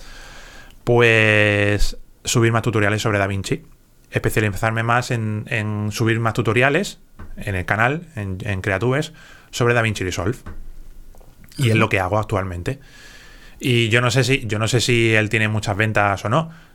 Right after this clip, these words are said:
Speaker 1: pero el curso de Da Vinci Resolve se vende muy bien en mi cu-,
Speaker 2: Pocas,
Speaker 1: en mi
Speaker 2: pocas no, pocas no debe tener. Yo, yo recuerdo que me, que te compré el curso hace mucho tiempo de Affinity.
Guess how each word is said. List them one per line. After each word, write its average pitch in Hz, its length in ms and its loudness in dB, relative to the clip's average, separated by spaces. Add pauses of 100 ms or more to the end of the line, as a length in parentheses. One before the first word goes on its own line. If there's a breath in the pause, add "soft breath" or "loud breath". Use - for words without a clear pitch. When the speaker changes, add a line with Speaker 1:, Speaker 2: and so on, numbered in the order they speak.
(140)
Speaker 1:
pero 104 340 4
el 107 140 0
curso 113 240 0
de 110 60 4
Da 110 60 4
Vinci 113 180 -2
Resolve 117 280 0
se - 160 -4
vende 104 160 0
muy 113 280 2
bien 117 280 -2 (500)
en 98 160 -4
mi 101 80 -2
cu-, - 80 -2
Speaker 2:
Pocas, 101 260 0
Speaker 1:
en 95 120 -2
mi 92 60 -6
Speaker 2:
pocas 147 360 -4
no, 156 320 0
pocas 139 280 -2
no 170 120 0
debe 139 220 0
tener. 147 260 0 (360 loud breath)
Yo, 190 380 2
yo 180 180 0
recuerdo 208 240 2
que 240 60 2
me, 226 160 2
que 208 200 -2
te 170 80 -2
compré 156 300 0
el 214 80 2
curso 247 460 2
hace 175 160 -2
mucho 196 220 2
tiempo 202 220 2
de 220 60 4
Affinity. 165 460 0